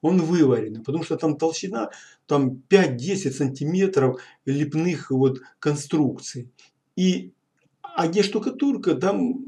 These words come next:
ну, местами крепится. И вот видите, смотрите, как уже сверху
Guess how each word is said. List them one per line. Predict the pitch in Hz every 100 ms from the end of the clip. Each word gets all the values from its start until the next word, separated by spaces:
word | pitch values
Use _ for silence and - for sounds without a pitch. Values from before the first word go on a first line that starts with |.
| -
ну, | 233 190
местами | 147 156 190 - 180 135 127
крепится. | 127 131 113 - 135 - 120 127 _ _ _ 156
И |
вот | 214 247 196
видите, | 226 151
смотрите, | 160 160 151 151
как | 139 147 -
уже | 135 135
сверху | 165 180 254 - 208 190